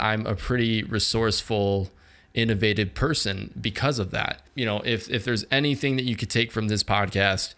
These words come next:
just keep trying. Just keep trying. If you have to, even if you have to go and make equipment or just MacGyver up some weird contraption for you to be able to get a certain shot, then do it.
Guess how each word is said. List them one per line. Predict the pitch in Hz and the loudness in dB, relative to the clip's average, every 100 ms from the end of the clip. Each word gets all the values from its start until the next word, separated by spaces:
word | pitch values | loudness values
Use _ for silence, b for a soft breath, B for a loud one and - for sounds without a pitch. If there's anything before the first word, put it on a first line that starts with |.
| B B B B | B B B B
just | 131 - | -2 0
keep | 147 120 | 0 0
trying. | - 95 62 - - - - | 0 0 -2 -6 -12 -14 -6
Just | 117 - | -2 0
keep | 135 113 | 0 0
trying. | - 117 113 113 113 - | 2 4 4 4 2 0
If | 117 101 | -2 0
you | 135 | 2
have | 104 139 - | 2 2 2
to, | 156 139 | 0 0
even | 120 139 196 | 2 2 0
if | 185 | 2
you | 202 | 0
have | 170 | 2
to | 147 | 2
go | 143 131 | 2 2
and | 110 | 2
make | 110 120 | 0 0
equipment | 113 - 139 131 127 120 | -2 -2 -2 0 0 0
or | 117 113 104 | 0 0 2
just | 110 - | 0 0
MacGyver | 113 107 104 104 110 107 107 - | -2 0 2 2 2 0 0 0
up | 110 - | 0 0
some | - 110 104 98 B B B B B B 113 | 0 0 0 -2 B B B B B B 0
weird | 107 123 123 113 101 101 - - | 2 4 6 4 4 -2 -6 -4
contraption | 123 107 - 117 113 - 117 117 113 | -2 0 0 2 2 0 0 0 0
for | - 107 | 2 4
you | 110 | 4
to | 107 | 4
be | 110 | 2
able | 107 101 | 2 2
to | |
get | 104 101 | 0 2
a | 98 | 2
certain | - 113 101 | 0 -2 -4
shot, | - 107 101 104 - B B B - | -2 0 0 0 -6 B B B 0
then | 110 | 0
do | 101 120 120 | 2 2 0
it. | - | -2